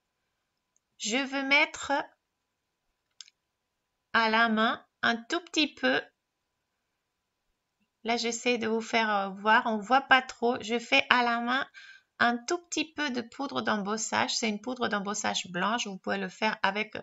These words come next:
n'importe laquelle. Là, c'était mon premier essai. Je voulais savoir ce que, ce que cela a donné. Alors, je mets un tout petit peu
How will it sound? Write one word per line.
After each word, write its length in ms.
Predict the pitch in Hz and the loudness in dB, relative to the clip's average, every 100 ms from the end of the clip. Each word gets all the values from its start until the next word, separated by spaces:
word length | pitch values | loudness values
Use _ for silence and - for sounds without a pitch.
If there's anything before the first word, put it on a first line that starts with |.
| - | -6
n'importe 500 | 196 220 233 240 - | -4 -4 -4 -4 -6
laquelle. 760 | 214 196 196 - 185 240 240 - _ _ _ _ _ _ _ _ _ _ _ _ _ - | -4 -4 -4 -4 -2 0 -2 -6 _ _ _ _ _ _ _ _ _ _ _ _ _ -4
Là, 120 | 226 | -2
c'était 260 | - 220 226 | -2 -4 -2
mon 180 | 202 202 | -2 -4
premier 340 | - 214 208 208 | -4 -2 -2 -4
essai. 320 | 196 - 214 | -6 -4 -4
Je 120 | 202 | -4
voulais 180 | 196 185 | -4 -4
savoir 340 | - 98 101 - | -4 -2 -4 -4
ce 80 | |
que, 80 | - - - - - _ _ | -12 -14 -16 -20 -20 _ _
ce 260 | - - - | -18 -12 -12
que 160 | 220 190 | -10 -10
cela 480 | - 196 202 202 190 | -8 -2 2 2 2
a 60 | |
donné. 540 | 180 202 190 185 - - _ _ _ _ _ _ _ _ _ _ _ _ _ _ _ _ _ _ _ _ _ - | -2 -4 -4 -4 -6 -14 _ _ _ _ _ _ _ _ _ _ _ _ _ _ _ _ _ _ _ _ _ -8
Alors, 260 | 202 196 | -4 -4
je 100 | 196 | -4
mets 120 | 214 233 | -2 -2
un 120 | 247 | -2
tout 180 | - 330 | -6 -6
petit 280 | - 302 - | -4 -6 -4
peu 300 | 226 233 | 0 0